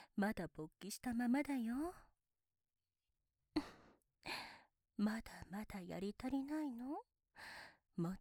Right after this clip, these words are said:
とお姉ちゃんで精子出したい？いいよ。あなたの気が済むまで好きなだけやらせてあ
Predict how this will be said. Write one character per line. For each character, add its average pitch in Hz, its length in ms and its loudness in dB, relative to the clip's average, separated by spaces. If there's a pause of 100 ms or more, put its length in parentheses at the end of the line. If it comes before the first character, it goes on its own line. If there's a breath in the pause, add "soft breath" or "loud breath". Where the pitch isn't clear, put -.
と 165 100 -6
お 156 140 -12
姉 202 240 -6
ち - 180 -6
ゃ 190 80 -4
ん 165 80 -12
で 165 280 -12 (220)
精 233 320 6
子 185 220 -2
出 170 160 -8
し - 180 -10
た - 200 -10
い？ - 120 -10 (920 loud breath)
い 262 220 6
い 220 100 -4
よ。 277 260 -4 (540 loud breath)
あ 180 100 0
な 196 140 -2
た 202 160 -6
の 165 140 -6
気 185 160 0
が 196 120 -2
済 247 220 0
む 254 120 4
ま 214 160 0
で 202 300 -6 (340)
好 - 200 4
き 165 160 -2
な 175 100 -2
だ 208 160 -10
け 202 180 -4
や 143 140 -6
ら 170 100 -6
せ - 200 -4
て - 120 -8
あ 247 160 -8